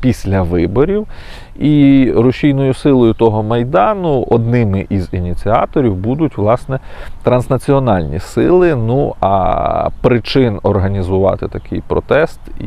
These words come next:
підтримувати його, і приймати в ньому участь в українських патріотів більш ніж достатньо. Згадайте всю політику Зеленського до повномасштабного вторгнення, згадайте відкриті дороги з Білорусі, розмінований Чонгар,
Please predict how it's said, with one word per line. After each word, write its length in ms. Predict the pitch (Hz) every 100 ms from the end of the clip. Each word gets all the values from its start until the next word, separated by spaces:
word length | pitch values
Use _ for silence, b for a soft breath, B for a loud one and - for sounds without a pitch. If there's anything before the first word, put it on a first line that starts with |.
| 104 101
підтримувати 760 | - - - 120 135 120 104 -
його, 180 | 98 92
і 60 |
приймати 460 | - 90 90 90 90
в 60 | 95
ньому 220 | 92 95
участь 340 | 170 - -
в 40 | 98
українських 500 | 92 104 123 113 -
патріотів 520 | 98 101 113 143 98
більш 300 | 92 104 -
ніж 140 | 92
достатньо. 580 | - 117 - - - - B B B B B B
Згадайте 540 | 95 95 101 101 - 95 92 85 82 - -
всю 280 | - - 107
політику 520 | - 95 95 - 95
Зеленського 540 | 92 95 87 87 85 90
до 220 | 92 98
повномасштабного 920 | - 110 123 127 - 117 120 117 113
вторгнення, 540 | 113 - 110 107 104 98
згадайте 480 | 98 - 92 92 95
відкриті 480 | 95 - 196 -
дороги 400 | 92 95 90 95
з 60 | 92
Білорусі, 680 | 92 104 98 98 117 - 131
розмінований 760 | 107 92 95 95 90 95 95
Чонгар, 600 | 85 - 98 98 110 135